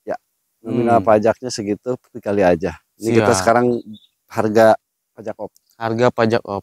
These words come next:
Speaker 2: jual apa adanya.
Speaker 1: Murah.
Speaker 2: Tapi dapat setirnya ganteng banget.
Speaker 1: Wih,
Speaker 2: Dapatnya
Speaker 1: mantap.
Speaker 2: Nardi, teman-teman.
Speaker 1: Oh, itu setirnya.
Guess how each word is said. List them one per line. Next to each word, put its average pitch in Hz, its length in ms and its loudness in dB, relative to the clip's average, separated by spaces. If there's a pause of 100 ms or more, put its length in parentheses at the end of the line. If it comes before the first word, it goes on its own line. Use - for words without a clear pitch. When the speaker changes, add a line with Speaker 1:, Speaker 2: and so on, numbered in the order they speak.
Speaker 2:
jual 120 240 6
apa 110 400 4
adanya. 101 400 -2
Speaker 1:
Murah. 117 240 -6
Speaker 2:
Tapi 151 240 2
dapat 131 400 2
setirnya 131 560 -2
ganteng 117 400 -2
banget. 120 320 -8
Speaker 1:
Wih, 110 160 -6
Speaker 2:
Dapatnya 165 640 0
Speaker 1:
mantap. 165 320 4
Speaker 2:
Nardi, 160 320 -2
teman-teman. 101 480 -8
Speaker 1:
Oh, 101 80 -10
itu - 160 -20
setirnya. 98 560 -14